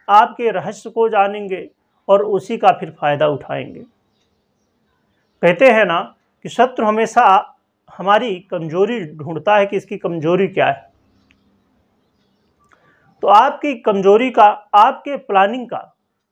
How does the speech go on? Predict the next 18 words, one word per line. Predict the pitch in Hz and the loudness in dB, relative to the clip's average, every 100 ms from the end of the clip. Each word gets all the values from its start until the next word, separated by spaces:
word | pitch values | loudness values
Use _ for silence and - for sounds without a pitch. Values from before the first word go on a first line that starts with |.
| _ - | _ -4
आपने | 196 220 233 | -4 -4 -10
सुना | - 233 | -10 -4
होगा | 247 233 247 | -2 -4 -6
कि | 214 - | -12 -4
कई | 220 | 0
लोग | 226 233 170 131 _ _ _ _ _ | 2 2 0 -8 _ _ _ _ _
बहुत | 139 135 185 269 | -10 -2 2 2
अच्छी | 208 - 247 | 2 -6 -8
प्लानिंग | 208 190 185 214 | 2 2 2 -4
किए, | - 214 | -6 -6
बहुत | 180 160 202 | -4 -6 -6
अच्छा | 185 - 202 185 147 - _ _ _ - | -8 0 2 2 0 -14 _ _ _ -16
उन्होंने | 170 196 208 175 196 _ _ _ _ _ _ - | -8 -6 -6 -8 -10 _ _ _ _ _ _ -12
रिसर्च | 170 240 240 220 | -6 -2 -2 -2
वर्क | 208 208 | -2 -4
किया, | 190 185 214 | -6 -2 0
बहुत | 180 185 190 | 0 -2 -4
अच्छा, | - 202 | -2 2